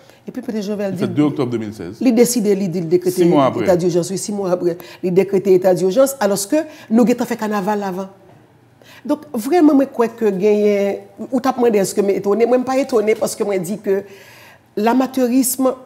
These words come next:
Speaker 1: a été au rendez-vous. Et moi, je crois que le peuple haïtien doit, doit grand pile travail de formation civique qui pour faire que le peuple haïtien réveille le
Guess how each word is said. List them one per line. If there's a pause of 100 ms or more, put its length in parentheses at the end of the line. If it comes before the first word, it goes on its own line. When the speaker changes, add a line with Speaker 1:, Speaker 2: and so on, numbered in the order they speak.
Speaker 1:
a
été
au
rendez-vous. (460)
Et (460)
moi,
je
crois
que
le
peuple
haïtien (400)
doit, (260)
doit (560)
grand
pile
travail
de
formation
civique
qui
pour
faire
que
le (340)
peuple
haïtien (1040)
réveille
le